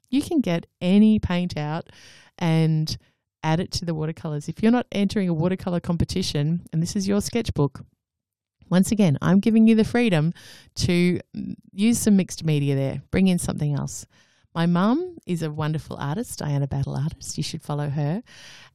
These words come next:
She often will cut out or tear up pieces of coloured paper or card, like she's, she's painted them,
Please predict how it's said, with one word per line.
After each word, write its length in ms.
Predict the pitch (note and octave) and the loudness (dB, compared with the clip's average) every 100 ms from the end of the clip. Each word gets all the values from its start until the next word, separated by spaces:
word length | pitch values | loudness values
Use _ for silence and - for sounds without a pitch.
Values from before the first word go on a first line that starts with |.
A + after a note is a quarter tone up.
| _ | _
She 560 | - - A#3 B3 C4 - - | -8 -6 -4 -4 -4 -6 -6
often 440 | E3+ - E3+ E3 | -6 -4 -2 -2
will 360 | D#3 D3+ D3 D3 - | -2 -4 -6 -10 -12
cut 240 | E3 - | -10 -10
out 260 | - D#3 - | -8 -8 -6
or 500 | D#3+ D3 C#3+ C#3+ C#3+ _ _ | -2 0 0 0 -2 _ _
tear 320 | - G#3 G#3+ G3+ | -2 2 4 4
up 220 | - - _ _ B3 | 0 -8 _ _ -16
pieces 460 | - F3 E3+ F3 E3+ | -2 -2 0 -4 -4
of 160 | E3 - | -6 -8
coloured 460 | - F3 F2 E2 - _ _ _ _ | -4 -2 -2 -4 -10 _ _ _ _
paper 420 | - E3 - F#3+ | -2 0 2 2
or 60 | D3+ | 2
card, 280 | - E3 - | 0 -4 -2
like 180 | D#3+ D3 | -4 -4
she's, 320 | D#3 D#3 - | -6 -8 -10
she's 240 | - D#3 - | -8 -8 -4
painted 480 | - D#3+ F#3 G#3 | 0 2 2 0
them, 240 | G3 A#3+ | 2 0